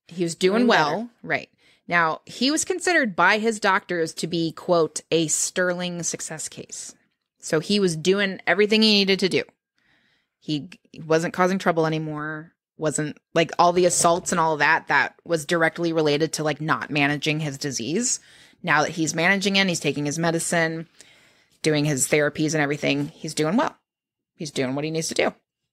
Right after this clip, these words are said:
Speaker 1: Great. He turned it around. That's great. End of story. We're done. Happy time. Yay.
Speaker 2: Yay.
Speaker 1: Happy story today. Just kidding. Now,
Speaker 2: <laughs>
Speaker 1: all of the men's parents collectively referred to the group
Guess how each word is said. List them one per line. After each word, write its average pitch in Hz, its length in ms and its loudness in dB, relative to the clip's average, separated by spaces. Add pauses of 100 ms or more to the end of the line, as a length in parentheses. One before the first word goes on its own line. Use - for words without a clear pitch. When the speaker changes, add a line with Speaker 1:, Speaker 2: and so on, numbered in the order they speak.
(360)
Speaker 1:
Great. - 240 0 (760)
He 247 120 -6
turned 277 180 2
it 302 60 0
around. 302 320 0
That's - 160 -10
great. - 180 -6 (320)
End 233 80 -4
of 247 40 -6
story. 156 340 -4 (600)
We're 254 80 0
done. 240 440 0
Happy 320 280 0
time. 277 400 2
Yay. 294 580 0
Speaker 2:
Yay. 508 320 2
Speaker 1:
Happy 440 220 2
story 277 340 -2
today. 214 500 -6
Just 190 180 -18
kidding. 180 220 -18 (540)
Now, 220 460 2 (480)
Speaker 2:
<laughs> - 480 -20
Speaker 1:
all 349 240 4
of 370 100 -2
the 359 80 -2
men's 285 260 2
parents 208 440 0
collectively 226 960 0
referred 170 440 -2
to 185 80 -6
the 185 80 0
group 190 280 2